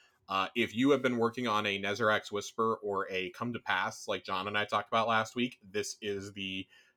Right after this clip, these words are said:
uh, fragment that you will wanna be using. Um, when surrounded by enemies, the player has increased damage resistance on Spark of Resistance. Spark of Momentum. Sliding over ammo will reload your weapon and grant a small amount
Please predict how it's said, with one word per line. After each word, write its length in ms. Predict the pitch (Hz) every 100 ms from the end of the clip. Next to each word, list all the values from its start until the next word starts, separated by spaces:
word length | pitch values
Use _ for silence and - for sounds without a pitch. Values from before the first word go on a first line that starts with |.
| _ -
uh, 360 | 95 87 82 -
fragment 420 | - 113 95 98
that 200 | 104 -
you 80 | 107
will 120 | 95
wanna 200 | 98 95
be 100 | 90
using. 520 | 90 104 135 151 180 202 _ _ _ _ -
Um, 600 | 98 98 98 95 90 87 -
when 240 | 113 185
surrounded 460 | 185 180 175 180 170
by 140 | 160
enemies, 400 | 135 143 156 151
the 80 | -
player 400 | - 123 123 143
has 240 | 139 123
increased 380 | 123 117 139 139
damage 300 | 113 110 127
resistance 600 | 135 131 143 - 160 - -
on 240 | 110 101
Spark 300 | 104 104 104
of 140 | 110 104
Resistance. 760 | 104 101 - 185 240 - - _ _ _ _ _ -
Spark 320 | - 214 233
of 80 | 202
Momentum. 480 | 202 156 196 113
Sliding 540 | 113 - 131 147 214 202
over 300 | 160 160 160
ammo 240 | 131 143
will 180 | 139 123
reload 420 | 117 143 147 147
your 120 | 139 120
weapon 260 | 151 127
and 80 | 113
grant 240 | 110 117
a 80 | 107
small 560 | - - 117 113 120 113
amount 320 | 104 104 107